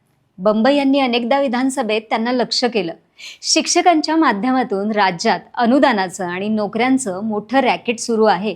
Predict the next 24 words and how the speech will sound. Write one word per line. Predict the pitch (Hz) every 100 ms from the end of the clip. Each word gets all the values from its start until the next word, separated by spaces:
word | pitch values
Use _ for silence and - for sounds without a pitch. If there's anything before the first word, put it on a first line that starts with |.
| - - -
असा | 302 381
ठपका | 370 320 233 - 269
त्यांनी | 269 220 220
ठेवला. | 214 175 170 - _ _ _ 208
नुकत्याच | 202 - 233
झालेल्या | 202 226 220 220
विधानसभेत | 202 190 208 233 262 220 220 - - - - -
पक्ष | 277 - 349
बदलत | 311 208 180 196
सतीश | 220 240 262 269 269
चव्हाण | 208 175 185
यांनी | 196 190 233
बंब | 202 214 226 294
यांच्या | 311 269 254 262
विरोधात | 202 196 214 196 165 - _
शड्डू | - - 247 196 240
ठोकला. | 214 185 165 170 _ _ _ _ _ -
हा | 277
शिक्षक | 226 262 - 247
भरतीचा | 208 214 214 226 247
मुद्दा | 226 196 226 220
घेऊनच | - 208 254 220 170 - _ _
शिक्षकांच्या | - 302 - - 359 403 392
जोरावर | 330 233 202 202 175